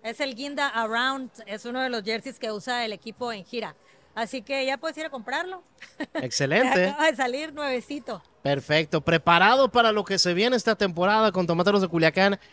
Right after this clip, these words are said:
Speaker 2: Chanely Guzmán, es, eh, directora de comunicaciones del equipo Guinda.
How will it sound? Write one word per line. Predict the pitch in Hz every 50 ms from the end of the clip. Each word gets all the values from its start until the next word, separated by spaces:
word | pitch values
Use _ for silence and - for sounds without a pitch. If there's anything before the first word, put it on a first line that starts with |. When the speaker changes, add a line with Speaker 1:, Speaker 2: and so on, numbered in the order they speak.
| _ _ _
Speaker 2:
Chanely | - - 156 147 139 139 151 170 190
Guzmán, | 170 160 147 - - 147 165 165 175 196 220 226 - _ - - - - - - _ _
es, | - 123 139 143 147 156 160 160 156 - -
eh, | 185 180 180 175 165 156
directora | 143 147 143 143 123 - - 180 185 190 190 190 190 190 190 -
de | - 156 143 160
comunicaciones | 151 - 170 160 156 160 160 156 147 - 156 151 139 - - 202 202 196 185 175 151
del | 147 147 143
equipo | 143 - 190 180 - 160 156
Guinda. | 175 214 233 220 202 202 196 190 180